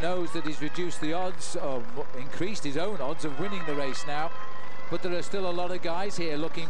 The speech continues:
pretty good right now, and there's got to be some more attacks. They cannot afford to go with Tom Boonen onto the velodrome in Roubaix,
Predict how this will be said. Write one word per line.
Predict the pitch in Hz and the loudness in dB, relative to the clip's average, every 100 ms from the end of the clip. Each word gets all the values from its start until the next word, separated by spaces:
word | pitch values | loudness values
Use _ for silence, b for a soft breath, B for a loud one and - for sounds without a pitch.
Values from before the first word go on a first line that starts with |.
| - | 0
pretty | 185 175 165 - | 0 0 0 0
good | 214 180 | 0 0
right | 165 160 160 | 0 0 0
now, | 151 165 180 185 | 0 0 -2 0
and | 165 | 0
there's | 156 | 0
got | - 175 | 0 0
to | 170 | 0
be | 165 | 0
some | - 165 | 0 0
more | 170 165 | 0 0
attacks. | - 170 131 - B B B | 0 0 0 0 B B B
They | 139 | 0
cannot | 143 160 170 170 | 0 0 0 0
afford | 175 180 180 180 | 0 0 0 0
to | 160 | 0
go | 151 170 170 165 147 | 0 0 0 0 0
with | 147 170 - | 0 0 0
Tom | 160 165 160 | 0 0 0
Boonen | 160 160 165 160 | 0 0 0 0
onto | 160 165 - | 0 0 0
the | 160 | 0
velodrome | 160 170 170 156 165 160 170 | 0 0 0 0 0 0 0
in | 165 156 | 0 0
Roubaix, | 156 151 151 139 131 | 0 0 0 0 0